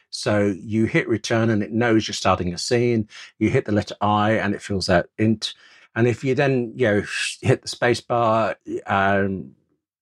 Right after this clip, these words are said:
it might put in a, a scene heading like, um, int William's office. If I've written that before in the script, it'll offer that,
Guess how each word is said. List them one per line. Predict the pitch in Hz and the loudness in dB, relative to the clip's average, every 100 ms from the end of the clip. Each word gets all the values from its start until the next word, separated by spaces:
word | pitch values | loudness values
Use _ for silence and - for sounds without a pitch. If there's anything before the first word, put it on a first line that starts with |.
| _ - - | _ -20 -8
it | 131 117 | -4 0
might | 123 107 | -2 -2
put | 131 120 | 0 2
in | 113 110 - | 2 0 -4
a, | - 113 123 - | -4 -2 -2 -2
a | 104 101 | 0 0
scene | - 120 110 | 0 0 0
heading | 92 113 92 85 | 0 0 0 -2
like, | 80 92 87 - - - | 0 0 -2 -10 -20 -10
um, | 95 92 92 92 | -2 0 0 -2
int | 127 107 - - | 0 0 0 -8
William's | - 113 107 104 | -2 0 0 0
office. | 107 82 - - | -4 -4 -4 -4
If | - 113 | -4 -2
I've | 123 | 0
written | 180 135 | 0 0
that | 143 - | -2 -2
before | 107 135 120 | -2 0 2
in | 110 | 2
the | |
script, | - - 135 - - - - | -2 0 -2 -2 -12 -12 -6
it'll | - 117 101 - | 0 2 2 0
offer | 117 - 113 | -2 0 -2
that, | 87 85 82 - | 0 0 -2 -6